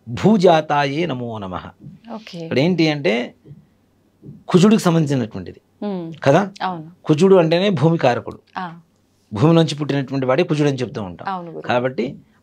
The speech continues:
Speaker 1: ఆ కుజగ్రహానికి సంబంధించినటువంటి బీజాక్షరాలతో కూడిన ఈ నామాన్ని,
Speaker 2: మ్మ్.
Speaker 1: ఇది ఒక మాట చెప్పాలంటే ఎవరు ఉపదేశించాల్సిన పని లేదు. దీనికి నియమనిష్టలంటూ ఏమీ లేవు. శుభ్రంగా స్నానం చేసి దేవుడి ముందు కూర్చొని ఒక ఐదు నిమిషాలు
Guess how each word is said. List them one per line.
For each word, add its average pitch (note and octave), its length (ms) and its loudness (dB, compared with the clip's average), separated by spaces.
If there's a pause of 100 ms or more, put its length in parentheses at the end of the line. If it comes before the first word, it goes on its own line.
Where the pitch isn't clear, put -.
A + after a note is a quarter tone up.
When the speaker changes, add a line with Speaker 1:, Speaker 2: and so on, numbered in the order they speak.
Speaker 1:
ఆ G#2 60 -8
కుజగ్రహానికి D3+ 600 2
సంబంధించినటువంటి C3+ 600 -6
బీజాక్షరాలతో A#2+ 840 -2
కూడిన G#2 360 -10 (100)
ఈ G2 140 -10
నామాన్ని, C3+ 480 -2 (280)
Speaker 2:
మ్మ్. G3 100 -6
Speaker 1:
ఇది F#3 340 2
ఒక B2+ 160 -4
మాట C#3 260 0
చెప్పాలంటే C3+ 520 -2
ఎవరు B2 220 -2
ఉపదేశించాల్సిన A#2 720 -2
పని A#2 240 0
లేదు. D3+ 340 4 (840)
దీనికి A#2+ 300 2
నియమనిష్టలంటూ C#3 760 2
ఏమీ B2+ 220 0
లేవు. D#3+ 240 -2 (180)
శుభ్రంగా A#2 460 -2
స్నానం A#2+ 360 -6
చేసి B2 180 -8
దేవుడి A#2+ 200 -2
ముందు A#2 160 -8
కూర్చొని A2+ 300 -10
ఒక - 200 -8
ఐదు G2+ 180 0
నిమిషాలు G#2 380 -2